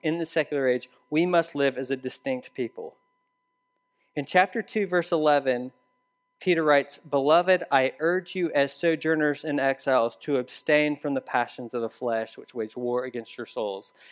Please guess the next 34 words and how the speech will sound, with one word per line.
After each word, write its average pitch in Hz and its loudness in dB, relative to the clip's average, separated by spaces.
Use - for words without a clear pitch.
As 175 2
sojourners 185 0
and 160 0
exiles, 160 2
you 156 0
are 143 4
to 143 -10
live 131 -2
a 131 -4
distinct 127 -10
life. 107 -2
Abstain 160 0
from 160 -4
the 151 0
passions 131 -2
of 123 -2
the 120 -12
flesh. 110 -4
You 180 6
are 185 6
to - -10
be 143 -2
recognizably 147 -2
different. 120 -14
Uh, 156 -2
this 190 2
really 190 2
gets 180 -4
back 165 2
to 165 -12
the 143 -4
concept 165 -4
of 131 -10
holiness. 131 -6